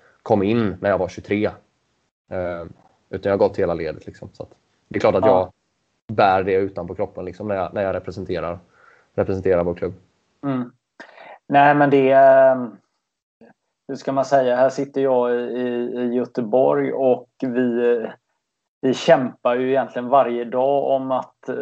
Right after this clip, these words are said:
Speaker 2: vi ska få existera som idrott i,
Speaker 1: Mm.
Speaker 2: i Göteborg. Alltså det, vi möts ju av, av frågetecken egentligen överallt. Det är väl, eh, just i Mölnlycke där så, så, så är,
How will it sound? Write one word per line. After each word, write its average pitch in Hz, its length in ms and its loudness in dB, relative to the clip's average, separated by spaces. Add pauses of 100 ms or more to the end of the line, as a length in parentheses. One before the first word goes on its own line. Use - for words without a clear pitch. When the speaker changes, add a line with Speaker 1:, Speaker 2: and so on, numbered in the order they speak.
(480)
Speaker 2:
vi 123 160 -6
ska 127 160 -4
få 143 100 2
existera 127 720 0
som 139 300 0
idrott 131 680 -4
i, 147 40 0
Speaker 1:
Mm. 143 440 0
Speaker 2:
i 143 80 4
Göteborg. 135 600 2
Alltså 120 220 -4
det, 131 140 0
vi 123 180 -4
möts 127 440 -4
ju 131 60 -2
av, 120 400 0 (600)
av 120 180 -4
frågetecken 120 800 -2
egentligen 123 480 -4
överallt. 120 680 0
Det 131 60 2
är 123 40 0
väl, 123 180 2
eh, 120 760 -2
just 127 260 -2
i 127 40 2
Mölnlycke 123 680 0
där 131 160 6
så, 123 180 -8
så, - 220 -10
så 127 140 -6
är, 127 40 0